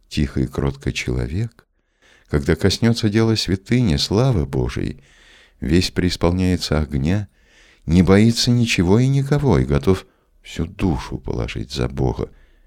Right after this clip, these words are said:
и появляется в нём сила, подобная грозе. Вот за это-то и любил Господь Иоанна больше всех своих учеников, а когда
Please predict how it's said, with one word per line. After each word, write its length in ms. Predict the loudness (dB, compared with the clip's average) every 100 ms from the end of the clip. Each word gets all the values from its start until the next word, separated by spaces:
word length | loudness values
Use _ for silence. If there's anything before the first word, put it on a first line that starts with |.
| _ _
и 100 | -12
появляется 640 | -4 -2 -2 -2 -2 -4 -6
в 60 |
нём 200 | -6 -6
сила, 540 | -8 -6 -2 0 -2 -6 _ _ -8
подобная 580 | -6 -2 -4 -2 -6 -4
грозе. 520 | -6 -6 -6 -10 -10 _ _ _ _ _ _ _ _ _ _ _ _ _ _ _
Вот 320 | -4 0 2
за 100 | 2
это-то 480 | 2 2 0 0 0 -2 -18 -20 -20 -6
и 140 | 0
любил 400 | 2 2 2 2
Господь 840 | 2 -2 -2 -2 -2 -4 -6 -6 -8
Иоанна 800 | -4 0 2 2 0 -2 -4 -6 -8 _ -20 -20 -8
больше 460 | -2 2 2 2 -2
всех 320 | 0 0 0
своих 340 | 0 0 0
учеников, 760 | -2 -2 -2 -2 -4 -6 -6 -14 _ _ _ _ _ _ -2
а 140 | -2
когда 580 | 0 -2 0 0 -2 -6